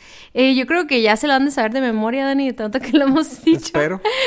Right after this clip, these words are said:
Speaker 1: Esperamos que se lo aprendan de memoria, pero básicamente apréndete eso. El amor no va a andar haciendo nada que va en contra de Dios, de sus mandamientos.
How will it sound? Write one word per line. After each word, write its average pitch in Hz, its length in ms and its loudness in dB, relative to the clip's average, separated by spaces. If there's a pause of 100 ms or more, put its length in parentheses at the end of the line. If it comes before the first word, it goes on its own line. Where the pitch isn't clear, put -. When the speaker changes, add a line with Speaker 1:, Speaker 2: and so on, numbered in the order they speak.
(120)
Speaker 1:
Esperamos 277 720 0
que 294 120 -6
se 269 120 -2
lo 247 100 0
aprendan 226 360 -2
de 285 80 -4
memoria, 240 560 -4
pero 247 440 0
básicamente 247 840 -2 (320)
apréndete 254 600 0
eso. 208 200 -6
El 226 120 0
amor 262 360 2
no 285 140 -2
va 262 80 0
a 262 40 2
andar 262 220 0
haciendo 262 380 0
nada 247 500 2
que 254 80 -4
va 214 120 0
en 226 100 0
contra 226 360 -2
de 220 140 -2
Dios, 208 340 -4
de 226 120 -4
sus 214 140 -6
mandamientos. 208 840 -2